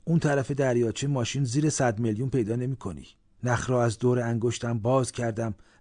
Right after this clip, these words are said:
و قرقره را گذاشتم زیر سنگ. مرد گفت:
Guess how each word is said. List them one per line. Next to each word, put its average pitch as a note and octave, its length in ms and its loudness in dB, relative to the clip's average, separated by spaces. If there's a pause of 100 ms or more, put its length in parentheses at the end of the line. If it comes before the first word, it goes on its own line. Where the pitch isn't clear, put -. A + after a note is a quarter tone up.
و C3 60 2
قرقره B2 420 4
را B2 220 4
گذاشتم A#2 640 0
زیر G2+ 220 -4
سنگ. F#2 560 -10 (240)
مرد A#2+ 280 -2
گفت: C3 460 -2